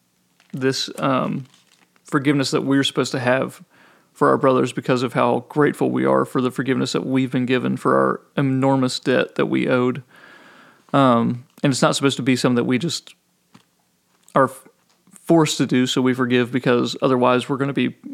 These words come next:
punished by, from that story, the master, if we don't do it from a good heart. But, um, we should be so full of joy and gratefulness and thanksgiving from our own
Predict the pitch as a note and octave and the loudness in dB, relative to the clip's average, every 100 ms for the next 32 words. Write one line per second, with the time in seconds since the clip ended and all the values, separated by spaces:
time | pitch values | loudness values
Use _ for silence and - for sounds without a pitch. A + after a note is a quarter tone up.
0 | A3 D#3 C3 B2 - C#3+ B2+ B2+ C3 C3 | -6 -2 0 -2 -4 0 2 2 -2 -6
1 | - C3+ C3 - C#3+ B2+ B2+ C3+ C#3 - | -4 -2 -2 -2 -2 -2 0 0 0 0
2 | C3+ C3 C#3+ C3 A#2 C3+ - C3+ B2+ C#3 | -2 -2 -2 -4 -2 -2 -4 -6 -4 -6
3 | - C#3 C3+ - C3+ - - - - - | -2 -2 -2 -2 -2 -2 -4 -18 -20 -20
4 | - - - _ _ - C#3 B2+ B2+ C3+ | -20 -20 -20 _ _ 0 2 4 2 0
5 | C3 B2 C#3 C3+ C3+ A#2 A#2+ C3+ A#2+ A#2 | -2 2 0 2 0 0 0 2 4 2
6 | - C3 A#2+ - C#3 - C3 B2+ - B2+ | -2 -2 -2 0 -2 -2 -2 -2 -4 -4
7 | C#3 B2 D3 C3 B2+ A#2+ - _ _ _ | -4 -2 0 0 0 -4 -10 _ _ _
8 | _ _ - D3 C#3 - C3 B2+ B2+ | _ _ -2 2 2 2 0 2 0